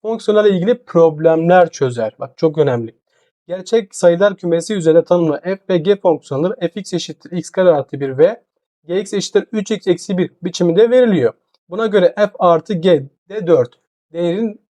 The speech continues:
değerini bulunuz. Şimdi biz bunları nasıl yapıyorduk arkadaşlar? Şu toplama işlemini nasıl yapıyorduk? F'de dört artı g'de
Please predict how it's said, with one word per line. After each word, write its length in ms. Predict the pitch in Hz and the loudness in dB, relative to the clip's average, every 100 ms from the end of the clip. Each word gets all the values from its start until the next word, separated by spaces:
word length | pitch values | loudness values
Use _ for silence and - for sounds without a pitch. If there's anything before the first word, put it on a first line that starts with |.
| _ | _
değerini 300 | 165 170 190 | -4 0 2
bulunuz. 300 | 240 156 123 - _ | 2 0 -2 -10 _
Şimdi 220 | - 202 | -2 0
biz 140 | 196 185 | 2 4
bunları 280 | 196 202 196 | 4 4 4
nasıl 240 | 247 247 | 4 4
yapıyorduk 300 | 196 180 160 | 2 2 2
arkadaşlar? 400 | 151 139 135 147 | 2 -2 -4 -8
Şu 140 | 135 | -10
toplama 360 | 180 160 160 185 | -4 0 2 0
işlemini 300 | 185 170 170 | 0 0 2
nasıl 260 | 214 - 170 | 0 0 0
yapıyorduk? 400 | 131 127 226 - _ _ _ _ | 0 -2 -2 -4 _ _ _ _
F'de 540 | 156 156 - - 190 147 | -14 -14 -12 -4 -2 2
dört 380 | 180 190 226 - _ _ _ | 4 4 2 -2 _ _ _
artı 800 | 190 160 127 - 147 170 226 - _ _ 147 | -4 0 0 0 2 4 2 -10 _ _ _
g'de 640 | 147 165 139 131 190 233 | 0 2 2 0 0 0